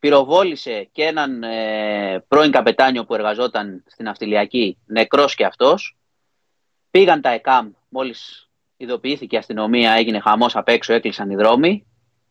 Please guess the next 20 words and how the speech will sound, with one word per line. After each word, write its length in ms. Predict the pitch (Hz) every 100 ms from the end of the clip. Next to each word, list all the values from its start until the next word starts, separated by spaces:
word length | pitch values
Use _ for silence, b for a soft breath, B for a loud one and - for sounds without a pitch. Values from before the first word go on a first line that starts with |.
| _
Στη 160 | - 107
Γλυφάδα, 420 | 101 98 127 135
εκεί 140 | 107
στην 120 | 117 113
Αρτεμισίου 580 | 101 101 98 123 101
είναι. 300 | 98 139 185 _ _ b b b _ _ _ _ _ -
Ε, 960 | 165 170 165 156 156 156 156 151 151 151 _ _ _ _
και 220 | - 170 165
ο, 80 | 160 160 156 156 131
ο 80 | 147
δράστης 500 | 156 185 202 208 180
στη 140 | -
συνέχεια 400 | 170 165 180 180
κατέβηκε 420 | 170 151 175 156 147
στο 140 | 143
υπόγειο 480 | 127 165 156 123 113
της 100 | -
ναυτιλιακής 840 | 113 - 110 110 117 180 196 - _ _ _ _ _ _ _ -
και 120 | 160
αυτοκτόνησε. 680 | 160 147 - 120 95 - _